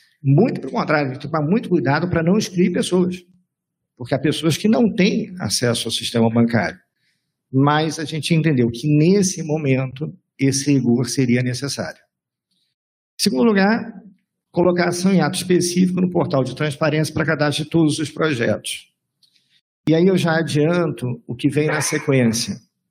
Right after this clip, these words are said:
É, posteriormente, a comissão também sugeriu, que está sendo acatado,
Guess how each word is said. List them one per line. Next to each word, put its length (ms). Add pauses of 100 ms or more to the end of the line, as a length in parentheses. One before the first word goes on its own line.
(500)
É, 100
posteriormente, 600
a 200
comissão 320
também 180
sugeriu, 340
que 60
está 120
sendo 200
acatado, 760